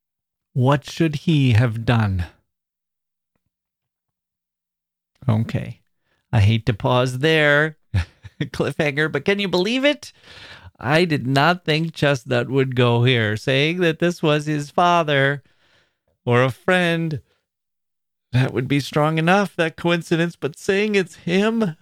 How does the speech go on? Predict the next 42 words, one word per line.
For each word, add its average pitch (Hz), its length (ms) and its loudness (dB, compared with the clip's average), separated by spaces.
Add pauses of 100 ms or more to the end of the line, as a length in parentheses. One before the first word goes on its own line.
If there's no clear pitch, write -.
(120)
Mister 190 580 0
Ryder, 208 760 0
is 165 460 -2
incredible. 175 1200 -2
And 147 180 -2
there 151 220 0
it 165 80 -2
is 156 160 -2
in 151 140 -2
the 151 40 -4
story's 117 420 -2
title, 104 380 -2
of 104 140 -4
course, 110 340 -4
The 117 180 -2
Wife 117 500 -2
of 127 180 -2
His 131 240 -4
Youth. 123 300 -4
Ryder 139 560 -2
is 113 180 -8
speaking 151 440 -4
in 120 120 -2
a 123 80 2
hypothetical, 156 840 0
but 135 180 -2
we 131 180 -2
now 139 360 0
recognize 139 720 -2
that 143 200 -2
this 170 260 0
is 156 280 0
his 160 240 2
dilemma. 151 640 0
He 160 320 -2
was 160 500 0
that 180 300 0
man 165 440 -2
married 143 360 0
to 160 80 0
that 156 280 -2
woman. 131 400 -2